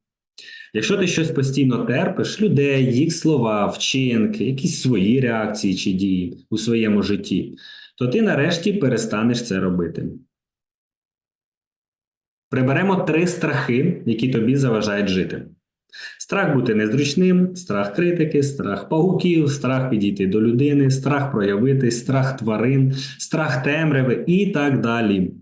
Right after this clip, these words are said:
У кожного цих страхів повно, і ми на цьому модулі пропрацюємо якісь три. У кожного буде свій.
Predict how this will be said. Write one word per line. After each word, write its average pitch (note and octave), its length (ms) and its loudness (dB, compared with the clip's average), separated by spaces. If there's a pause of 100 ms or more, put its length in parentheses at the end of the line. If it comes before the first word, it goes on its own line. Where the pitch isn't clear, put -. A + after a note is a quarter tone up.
(240)
У D3 120 -4
кожного C3+ 520 0
цих C3 260 0
страхів A2 500 0
повно, F#3 520 2
і B2+ 100 4
ми E3 460 2 (600)
на C3+ 140 2
цьому C3 320 2
модулі C#3 440 2
пропрацюємо B2+ 680 0
якісь G#2+ 600 0
три. D#2+ 360 -6 (300)
У B2 120 -2
кожного F3 380 2
буде B2+ 180 2
свій. F2+ 360 -2